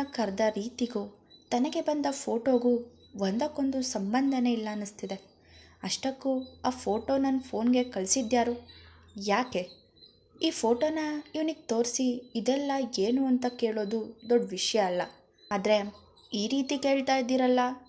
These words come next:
ನಿಮ್ ಹೆಂಡ್ತಿ ಮೇಲೆ ನಂಬ್ಕೆ ಇಲ್ವಾ ಅಂತ ಕೇಳ್ಬಿಟ್ರೆ?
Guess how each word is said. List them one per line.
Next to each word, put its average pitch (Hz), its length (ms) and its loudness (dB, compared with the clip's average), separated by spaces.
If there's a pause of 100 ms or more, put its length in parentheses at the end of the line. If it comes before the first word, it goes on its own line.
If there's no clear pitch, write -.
ನಿಮ್ 262 140 6
ಹೆಂಡ್ತಿ 196 400 -2
ಮೇಲೆ 269 400 2
ನಂಬ್ಕೆ 247 540 0
ಇಲ್ವಾ 254 200 4
ಅಂತ 247 200 2
ಕೇಳ್ಬಿಟ್ರೆ? 226 760 -2